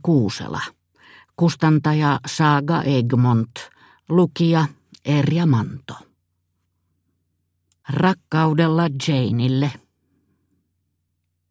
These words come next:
Kirjailija haluaa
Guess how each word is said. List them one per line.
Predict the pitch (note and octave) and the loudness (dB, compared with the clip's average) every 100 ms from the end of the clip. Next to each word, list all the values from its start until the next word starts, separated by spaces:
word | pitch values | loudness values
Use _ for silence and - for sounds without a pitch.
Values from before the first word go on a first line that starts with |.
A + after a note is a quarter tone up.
| _ _ _ _ _ _ _ _ _ _ _ _ _ _ _ _ _ _ _ | _ _ _ _ _ _ _ _ _ _ _ _ _ _ _ _ _ _ _
Kirjailija | A#3 A3+ G3+ F#3+ F#3+ F#3 F#3 | -2 0 2 2 2 2 0
haluaa | E3 F3+ F3+ F3+ | 0 0 0 0